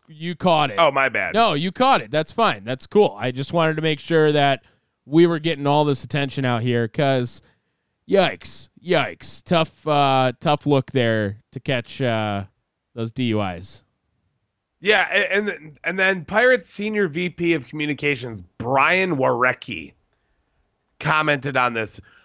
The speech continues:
Speaker 2: "We are deeply concerned regarding what transpire-, re-, transpired last night. The important thing is, though, all of our team arrived in Milwaukee safely. Not,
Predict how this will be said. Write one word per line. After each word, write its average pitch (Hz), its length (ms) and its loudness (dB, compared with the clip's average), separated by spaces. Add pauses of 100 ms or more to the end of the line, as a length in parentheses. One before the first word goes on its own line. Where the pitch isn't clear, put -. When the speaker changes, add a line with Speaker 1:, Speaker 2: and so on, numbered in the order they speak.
Speaker 2:
"We 190 140 4
are 220 140 6
deeply 247 640 -2
concerned 190 640 -2
regarding 151 600 0
what 135 240 0
transpire-, 127 920 -4
re-, 135 280 0
transpired 156 680 2
last 98 280 0
night. 90 280 -2 (720)
The 165 120 2
important 233 680 0
thing 131 260 0
is, 98 280 -2
though, 92 440 0 (1040)
all 180 420 4
of 151 140 -6
our 143 280 2
team 107 560 -10 (340)
arrived 110 540 -2
in 113 160 -10
Milwaukee 98 480 -2
safely. 80 720 -12 (460)
Not, 220 340 0